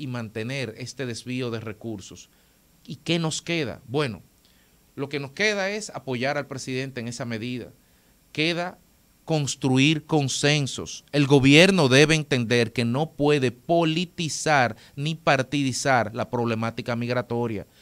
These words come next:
Este no es el momento de sacar cuenta de qué tú hiciste cuando fuiste o qué tú hiciste cuando dejaron de hacer o fueron directores. No, no, no, no. Este es el momento de todos a una. Este es un momento de sumar voluntades, de construir acuerdos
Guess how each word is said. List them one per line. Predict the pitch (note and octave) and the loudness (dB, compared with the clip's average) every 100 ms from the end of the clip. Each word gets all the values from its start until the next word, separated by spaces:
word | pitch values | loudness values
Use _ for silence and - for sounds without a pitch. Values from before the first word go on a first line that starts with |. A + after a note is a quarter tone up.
| - | -10
Este | B2 B2+ C3+ | -6 -2 0
no | C3+ | 0
es | D3 | 0
el | |
momento | D3+ C#3 D3 C#3+ B2+ | -2 0 -2 -2 -4
de | |
sacar | A#2 A#2+ B2+ B2+ | -4 -6 -6 -6
cuenta | B2 C3 C3+ A#2+ | -6 -6 -6 -10
de | G#2 | -8
qué | B2 | -10
tú | B2+ | -10
hiciste | A#2+ A#2 B2 B2 | -10 -8 -8 -8
cuando | A#2+ A2+ | -6 -6
fuiste | G2 G#2 A#2+ C3 A2+ G#2 - - | -6 -4 -4 -2 -6 -6 -10 -10
o | A#2+ | -6
qué | B2+ A#2+ | -6 -6
tú | |
hiciste | B2+ - A#2+ B2+ | -6 -6 -8 -10
cuando | - A2+ G#2+ G#2+ G2+ - - | -6 -6 -4 -6 -6 -10 -10
dejaron | A2+ G#2+ A2+ A#2+ | -6 -2 -2 -2
de | A#2 | -4
hacer | - B2 | -4 -4
o | A#2 | -4
fueron | - A#2+ B2 | -4 -4 -2
directores. | A2 F#2+ B2 A#2 | -4 -2 -2 -2
No, | C#3 | -2
no, | C3+ | -2
no, | C3 | -2
no. | C3 A2+ - _ | -2 -6 -10 _
Este | C3 - | -10 0
es | D#3 | 0
el | |
momento | D#3 D3 D#3 D3 D3+ | 2 0 -2 -2 -2
de | B2 | -2
todos | - D#3 E3 F3 - - - | 0 2 2 0 -4 -10 -2
a | A#2+ | 0
una. | B2 C3+ A#2+ F#2 - _ _ | 2 0 -2 -6 -10 _ _
Este | A#2+ A#2 | -10 -6
es | D#3 | -6
un | F3+ | -4
momento | F3 E3 E3+ C#3 C3+ C3 _ - | -4 -4 -4 -6 -10 -12 _ -12
de | B2+ | -8
sumar | B2 C3 B2 B2+ D#3 | -6 -6 -4 -4 -4
voluntades, | D#3+ D#3+ D3 C3+ A#2 A#2 A#2 - _ - | -6 -8 -4 -2 -2 -4 -10 -18 _ -10
de | A2+ | -8
construir | B2 B2 A#2 A#2 A#2+ C#3 | -4 -6 -4 -2 0 0
acuerdos | D3 - C#3+ B2+ G#2+ G#2 | -2 0 2 2 0 -6